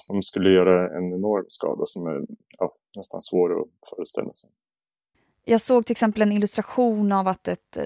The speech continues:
Speaker 2: taktiskt kärnvapen ändå skulle kunna slå ut en yta stor som Stockholm till exempel.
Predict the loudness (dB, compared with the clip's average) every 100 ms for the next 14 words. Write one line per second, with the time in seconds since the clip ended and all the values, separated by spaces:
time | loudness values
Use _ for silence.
0 | -4 -6 -6 -6 -4 0 0 0 -2 -2
1 | -2 -2 -6 -6 -10 -6 -6 -6 -4 -6
2 | -4 -8 -8 -6 -6 -4 -8 -6 -8 -6
3 | -8 -6 -8 -8 _ -4 -4 -4 -8 -8
4 | -12 -14